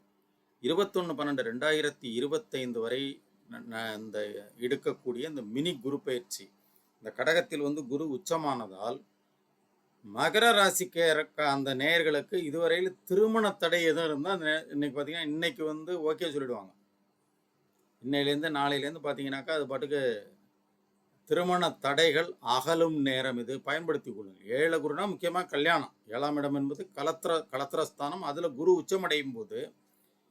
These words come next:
கண்டிப்பாக உங்களுக்கு மிகப்பெரிய ஒரு யோகமான காலம் இது, திருமணத்தை பொறுத்த வரைக்கும். அதே போல உங்களுடைய அழகு, இளமை, ஆரோக்கியம்,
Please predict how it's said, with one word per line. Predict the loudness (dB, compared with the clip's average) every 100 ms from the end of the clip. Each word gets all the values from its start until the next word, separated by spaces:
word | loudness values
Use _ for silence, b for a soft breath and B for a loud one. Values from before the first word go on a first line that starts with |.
| _ _ _ _
கண்டிப்பாக | -2 2 6 6 6 4 4 4 2 4 4 2 -4 _ _ _ _
உங்களுக்கு | -4 0 0 0 -2
மிகப்பெரிய | 0 0 -2 -2 -4 -2 -2 -2
ஒரு | -4 -6 -8
யோகமான | -12 -6 -2 0 -2 -2 -2 -4
காலம் | -2 -4 -4
இது, | -8 -18 _ _ _ _ _ _ _ _ _ _
திருமணத்தை | 4 8 8 8 8 6
பொறுத்த | 4 0 -2
வரைக்கும். | -8 -8 _ _ _ _ _ _ _ -10
அதே | 6 8 8
போல | 6 0 -2
உங்களுடைய | -8 -4 0 2 2 2 0 -2 _ -6
அழகு, | 0 4 4 4 4 4 2
இளமை, | 0 2 -2 -4 -8 -10
ஆரோக்கியம், | -4 0 2 0 -4 -6 -6